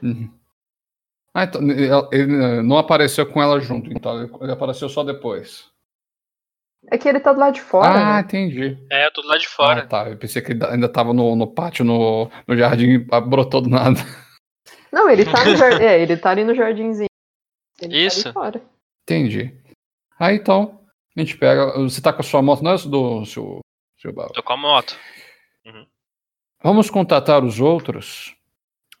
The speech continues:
Speaker 1: e vamos nos encontrar. E, e, a-, Aline, a pastinha que eu levei, será que, eu não sei se cabe os, os quatro livros nela. Cabe?
Speaker 2: Não.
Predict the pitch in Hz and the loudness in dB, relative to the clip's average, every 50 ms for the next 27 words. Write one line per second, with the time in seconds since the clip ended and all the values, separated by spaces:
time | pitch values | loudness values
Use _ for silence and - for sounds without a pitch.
0 | _ - 127 131 131 127 127 123 123 120 117 113 110 110 107 117 135 147 151 139 | _ -4 -2 -2 0 0 0 0 0 -2 -2 -2 -4 -4 -2 -2 0 -2 0 -2
1 | 139 135 131 135 131 127 - 127 117 113 - 120 120 110 117 - - - - 131 | -2 -4 -2 -2 -2 -2 -2 -4 -4 -4 0 0 0 0 0 -4 -12 -8 -8 -8
2 | - 135 131 120 - - _ - 113 113 101 113 123 135 160 151 117 104 - - | -6 -6 -8 -10 -10 -14 _ -8 -6 -6 -4 -2 2 2 4 4 2 0 -4 -8
3 | - - 123 - 151 127 - - - - 170 180 175 175 - 143 127 117 110 104 | -6 -6 -2 0 0 0 0 -2 -4 -2 -2 -2 -2 0 0 0 2 2 0 0
4 | 107 135 147 147 127 107 107 - _ _ _ - - 214 - - - 190 - - | 0 0 0 0 0 -2 -6 -12 _ _ _ -6 -4 -4 -4 -6 -10 -18 -12 -10
5 | - 160 160 165 202 - - 165 - - 123 - - 117 107 107 113 110 110 107 | -8 -8 -6 -6 -6 -4 -6 -6 -6 -8 -8 -2 0 0 0 0 -2 -6 -10 -10
6 | - 113 120 120 113 110 - - - 113 107 - 107 107 113 107 127 127 107 107 | -8 -6 -6 -6 -6 -8 -8 -6 -6 -6 -4 -4 -8 -8 -8 -8 -8 -8 -8 -8
7 | 104 98 98 104 104 - - - 151 - - 117 - - _ _ _ _ _ _ | -6 -6 -8 -8 -12 -12 -4 -2 0 0 -2 -4 -10 -20 _ _ _ _ _ _
8 | _ _ _ _ _ _ _ _ - - 180 170 156 139 120 127 | _ _ _ _ _ _ _ _ -10 -6 -4 -2 -2 -2 -2 -4